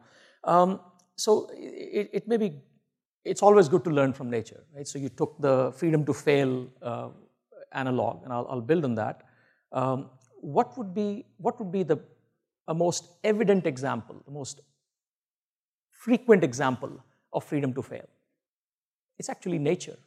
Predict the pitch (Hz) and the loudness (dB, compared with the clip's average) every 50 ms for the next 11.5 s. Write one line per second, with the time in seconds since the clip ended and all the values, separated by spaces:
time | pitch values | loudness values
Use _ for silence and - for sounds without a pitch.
0 | _ - 139 - - 160 131 156 - - - _ _ _ _ _ _ _ _ _ | _ -18 -16 -12 -8 -6 -8 -8 -8 -12 -20 _ _ _ _ _ _ _ _ _
1 | _ _ _ _ _ - - - - 254 269 - - 208 185 185 214 208 - 247 | _ _ _ _ _ -2 -2 2 4 4 4 4 2 2 6 6 6 6 6 4
2 | 233 180 190 180 185 165 180 170 - - 180 151 - 147 131 - - - 127 - | 4 4 4 4 4 4 4 2 2 0 -6 -6 -4 -4 -4 -4 -6 -14 -20 -20
3 | - _ _ _ _ _ _ _ _ _ _ _ _ _ _ _ _ _ - 180 | -20 _ _ _ _ _ _ _ _ _ _ _ _ _ _ _ _ _ 0 2
4 | 214 208 185 170 175 165 - 180 151 151 156 131 117 123 - - - _ _ _ | 2 2 0 0 -2 -2 -2 -2 -2 -2 -2 -6 -10 -12 -16 -20 -20 _ _ _
5 | _ _ _ _ _ _ _ _ _ _ _ _ _ _ _ _ _ _ _ _ | _ _ _ _ _ _ _ _ _ _ _ _ _ _ _ _ _ _ _ _
6 | _ _ _ _ _ _ _ _ _ _ _ - 143 135 139 - - 135 147 - | _ _ _ _ _ _ _ _ _ _ _ -6 -6 -6 -4 -6 -8 -8 -8 -10
7 | 147 - _ _ _ _ _ _ - 180 - _ _ _ _ - 131 135 160 151 | -12 -20 _ _ _ _ _ _ -20 -20 -20 _ _ _ _ -4 0 0 0 0
8 | - - 175 156 139 139 139 131 151 135 - 131 127 123 135 135 - _ _ _ | -2 -6 -8 -6 -4 -4 -4 -4 -4 -6 -6 -8 -8 -8 -8 -12 -14 _ _ _
9 | _ _ - - - 165 143 131 165 214 254 262 247 - 220 202 180 147 175 156 | _ _ -6 -2 0 2 6 8 8 8 6 4 2 4 4 4 4 6 4 4
10 | 131 131 156 185 165 202 - - 165 165 151 151 147 135 - - 170 147 139 - | 6 6 4 4 4 2 0 0 0 2 4 4 4 4 2 -4 -4 -4 -4 -4
11 | - - 156 151 151 131 113 - - - | -4 -4 0 2 2 2 2 0 -6 -12